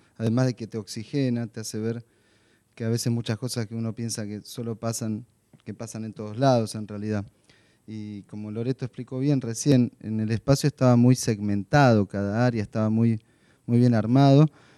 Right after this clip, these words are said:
pero al mismo tiempo es una ciudad pequeña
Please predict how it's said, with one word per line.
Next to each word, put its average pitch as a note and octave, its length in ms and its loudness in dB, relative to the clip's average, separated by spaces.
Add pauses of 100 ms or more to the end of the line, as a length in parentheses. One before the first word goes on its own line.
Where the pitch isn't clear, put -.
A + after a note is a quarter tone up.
(220)
pero D#3 200 6
al D#3 80 4
mismo E3 240 6
tiempo F3 460 2
es C#3 180 -8
una D3 160 0
ciudad B2+ 340 0 (680)
pequeña C3 680 4